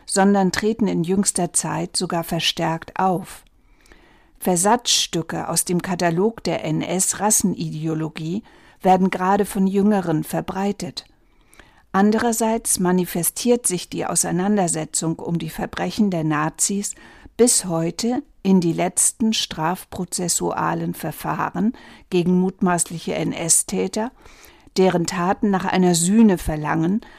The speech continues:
auch wenn die Täter inzwischen zu Greisen geworden sind. Und schließlich wäre es blanker Hohn, wollte man die letzten Überlebenden des Holocaust, aber auch ihre Nachfahren und die Ermordeten vergessen machen.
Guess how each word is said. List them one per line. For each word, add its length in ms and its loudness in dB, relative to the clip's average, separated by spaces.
auch 360 4
wenn 180 2
die 180 -2
Täter 440 -2
inzwischen 580 0
zu 160 2
Greisen 600 2
geworden 500 -4
sind. 360 -8
Und 180 6
schließlich 580 2
wäre 240 0
es 140 0
blanker 520 2
Hohn, 400 0
wollte 360 4
man 180 6
die 80 -2
letzten 480 2
Überlebenden 760 2
des 240 -2
Holocaust, 720 -2
aber 400 4
auch 140 0
ihre 280 -4
Nachfahren 840 0
und 320 4
die 80 0
Ermordeten 840 0
vergessen 680 -2
machen. 400 -8